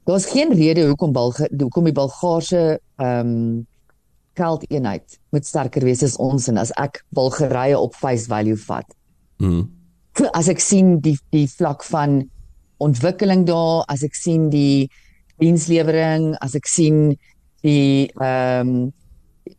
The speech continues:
Speaker 1: eh, jy weet die, die kwaliteit van hospitale, die kwaliteit van skole, van universiteite, kon ek geen rede sien hoekom ons 'n geldeenheid, ehm, helfte swakker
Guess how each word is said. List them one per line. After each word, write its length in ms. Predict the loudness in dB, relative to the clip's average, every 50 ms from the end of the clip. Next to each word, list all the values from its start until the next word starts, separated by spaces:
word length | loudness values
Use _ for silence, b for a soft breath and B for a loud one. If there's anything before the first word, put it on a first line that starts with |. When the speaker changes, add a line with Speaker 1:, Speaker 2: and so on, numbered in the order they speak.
| _ -4
Speaker 1:
eh, 260 | -4 -2 0 0 0 0
jy 60 | 0 0
weet 100 | 2 2
die, 140 | 2 0 0
die 120 | 0 -2
kwaliteit 460 | -2 -2 -2 -2 -2 -2 -4 -6 -4 -4
van 120 | -2 -2
hospitale, 640 | -2 -2 -4 -6 -8 -4 -2 -2 0 0 0 0 0
die 120 | -2 -2
kwaliteit 360 | -2 -2 -2 0 -2 -4 -4
van 140 | -4 -6 -6
skole, 460 | -6 -8 -10 -4 0 0 2 2 2
van 140 | 0 -2 -4
universiteite, 1040 | -2 -2 -2 -2 -2 -2 -4 -8 _ -6 -4 -2 -2 -2 0 0 2 2 2 0 -2 b b b b b _ _ _ _ _ _ _ _ _ _
kon 180 | -2 -2 0
ek 200 | 0 -2 -6 -8 -8 -12 -6
geen 260 | -4 -2 0 0 2 2
rede 260 | 4 4 4 2 2
sien 260 | -2 0 0 2 2 4
hoekom 460 | 4 2 0 -2 -2 -2 -2 -2 -2 -2
ons 720 | -4 -2 0 0 0 0 -2 -2 -4 -8 -10 -12 -14 -14 _ _ _ _ _ _ _ _ _ _ _ -8 -8
'n 40 | -6
geldeenheid, 920 | -4 -2 -2 0 0 -2 -2 -2 -2 0 0 0 -2 -4 -6 _ -20 -20 _ _ _ _ _ _ _ _ _ _ _ _ _ _ _ _ _ _ -4
ehm, 220 | -2 0 0 0 0
helfte 500 | 0 0 0 0 0 -2 -2 -2 -2 -2
swakker 420 | -2 -2 -4 -6 -6 -4 -6 -6